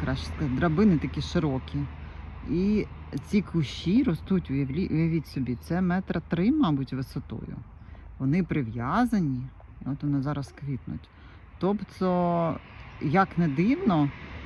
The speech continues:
це начебто кущ, але якщо його формувати, то він може бути ось навіть таким високим,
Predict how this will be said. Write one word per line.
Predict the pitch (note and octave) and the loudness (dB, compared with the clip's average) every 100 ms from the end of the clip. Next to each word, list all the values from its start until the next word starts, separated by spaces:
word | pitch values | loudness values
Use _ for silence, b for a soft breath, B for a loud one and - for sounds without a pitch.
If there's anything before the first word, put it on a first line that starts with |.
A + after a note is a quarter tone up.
| - - - | -10 -10 0
це | G3+ | 4
начебто | G#3+ A3 G3+ B3 | 4 4 4 4
кущ, | - B3 C#4+ C5+ - | 6 6 6 6 2
але | - F#3+ G#3 | 4 6 6
якщо | G#3 G3 - A3+ | 6 2 4 6
його | G3 F#3+ F#3+ | 8 6 4
формувати, | - F#3 F3+ E3+ D#3+ F4 G4 E3+ C#3+ | 2 2 4 4 2 -2 -4 -4 -2
то | E3+ | 0
він | E3 D#3 G3+ A3 | 0 2 4 4
може | E3+ G#3 G3+ E3+ | 4 2 0 0
бути | D#3+ G3+ F3+ E3 B B B - | -2 -2 -2 -4 B B B -6
ось | E3 E3+ - | -2 0 2
навіть | F3 F#3+ F#3 E3+ | 4 4 2 0
таким | E3+ - F#3 F3+ | -2 -2 2 4
високим, | D3+ - - D#3+ - - | 4 0 -2 0 -2 -6